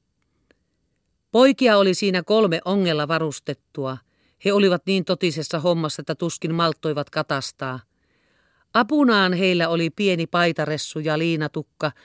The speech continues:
joka keräsi kalat sillalta kuivamasta suureen tuohiseen sitä mukaa, kun toiset vetelivät niitä ylös.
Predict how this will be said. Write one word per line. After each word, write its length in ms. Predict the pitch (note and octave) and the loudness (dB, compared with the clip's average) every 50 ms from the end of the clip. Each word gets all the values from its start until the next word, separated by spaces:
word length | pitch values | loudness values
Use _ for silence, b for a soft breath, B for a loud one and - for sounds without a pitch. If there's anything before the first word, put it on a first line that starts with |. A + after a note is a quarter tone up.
| b b b - | b b b -4
joka 220 | F3+ E3+ - F3 - | -2 0 2 0 0
keräsi 400 | - F#3+ G3 G3 F3 - F#3+ D#3+ | 0 2 2 2 2 0 -2 -2
kalat 360 | - F3+ G3 F#3+ F3+ E3 - | 0 0 2 2 2 0 -2
sillalta 520 | - - F#3 F#3+ F#3 E3+ E3 D#3 - D3 | -2 -2 0 0 0 0 -2 -2 -4 -6
kuivamasta 600 | - - F#3+ G3 F#3 F3 E3 D#3+ D#3+ - - - D#3 | -4 -2 -2 0 0 0 -2 -2 -4 -6 -6 -8 -6
suureen 520 | - G3+ G3+ G#3 G3 F3 F3 D#3+ D#3+ D3+ | -4 -2 -2 0 0 0 0 0 -2 -2
tuohiseen 640 | - F3+ F#3+ F#3 F3+ E3+ E3+ D#3 - F3 E3 D#3 D3 | -2 -2 0 0 0 -2 -2 -4 -2 -2 -2 -2 -2
sitä 340 | - G#3+ - - F#3+ F3 E3+ | -4 -4 -2 0 0 0 0
mukaa, 380 | F3 E3+ - - D#3+ C#3 C#3 | -2 -2 -2 -2 -2 -2 -2
kun 220 | - - D3+ D3 - | -4 -4 -6 -4 -2
toiset 380 | F3 F#3 F3+ D#3+ E3+ D3 - | 0 0 0 0 -2 -4 -4
vetelivät 500 | D#3+ E3+ D#3+ - E3 D#3 D3 C3 C3+ C3 _ - | -4 -4 -2 -2 -4 -4 -4 -4 -6 -8 _ -8
niitä 240 | D#3 C#3 - C3+ C#3+ | -8 -6 -6 -6 -4
ylös. 540 | D#3 D3+ D3+ C#3+ B2 B2 - - - - | -4 -4 -4 -4 -4 -6 -6 -8 -10 -10